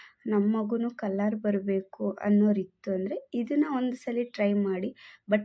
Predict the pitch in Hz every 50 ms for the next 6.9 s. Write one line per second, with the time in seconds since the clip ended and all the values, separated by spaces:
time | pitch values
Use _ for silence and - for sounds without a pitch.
0 | - - - 202 190 202 220 247 262 262 254 254 247 - - 247 220 208 202 202
1 | 202 - 226 220 208 208 208 226 254 269 269 269 262 262 - 233 220 226 220 214
2 | - - 208 190 190 196 196 196 180 175 185 - 175 175 226 339 - - - -
3 | - _ _ - 196 190 196 208 208 226 226 214 - - 285 381 - - _ _
4 | 220 220 226 220 214 226 214 - - - _ - 214 196 202 208 208 202 196 196
5 | 190 190 190 208 262 262 233 220 220 233 262 277 254 220 208 214 214 202 196 196
6 | 196 - - 196 185 185 180 175 - 185 180 185 180 175 - - 240